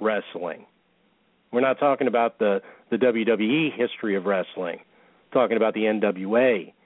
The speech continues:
history of wrestling. So, you know, I have, have tremendous respect,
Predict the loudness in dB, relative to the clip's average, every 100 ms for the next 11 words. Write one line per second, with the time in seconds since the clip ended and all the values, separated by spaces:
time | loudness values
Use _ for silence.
0 | _ -4 -4 -4 -8 -6 -8 -8 -14 -16
1 | _ _ _ _ _ _ 0 2 2 0
2 | -6 _ _ _ _ 0 2 2 -2 -6
3 | -12 -12 -16 -2 2 4 2 0 -4 2
4 | 2 0